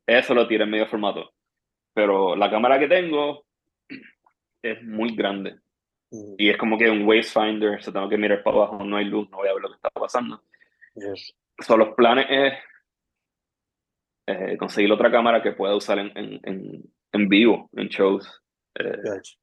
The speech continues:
Speaker 1: pero que dispare medio formato también, so, las imágenes pueden ser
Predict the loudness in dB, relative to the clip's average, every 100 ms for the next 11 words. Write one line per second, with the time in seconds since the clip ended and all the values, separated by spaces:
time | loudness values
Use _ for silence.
0 | 0 4 6 6 4 2 0 2 0 -2
1 | -4 -6 -6 -4 -4 -6 -8 -10 -6 -6
2 | -6 -12 -10 -12 -8 -8 -8 -6